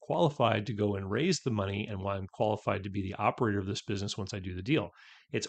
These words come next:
all done in, under the light of day, where people can understand what is happening. In the world of small Main Street businesses, if you don't have enough money, you're gonna have to find somebody to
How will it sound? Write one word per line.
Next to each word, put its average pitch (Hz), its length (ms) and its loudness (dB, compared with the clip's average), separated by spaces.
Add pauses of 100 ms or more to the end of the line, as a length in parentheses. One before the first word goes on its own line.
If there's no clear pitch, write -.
all 131 320 2
done 131 460 4 (840)
in, 135 260 2
under 135 260 2
the 127 140 4
light 110 320 2
of 104 140 -4
day, 104 240 0 (360)
where 110 140 2
people - 340 0
can 127 180 -2
understand 113 580 0
what 95 140 -2
is 98 120 -4
happening. 120 500 0 (680)
In 135 100 4
the 123 80 4
world 160 340 8
of 117 180 2
small 123 320 2
Main 127 240 2
Street 127 320 2
businesses, 110 520 0
if 98 120 -4
you 117 80 0
don't 104 160 0
have 101 160 0
enough 98 220 -4
money, 101 300 -4 (320)
you're 127 200 4
gonna 156 180 4
have 143 220 -2
to 127 80 -2
find 139 360 0
somebody 104 600 -2
to 104 240 -2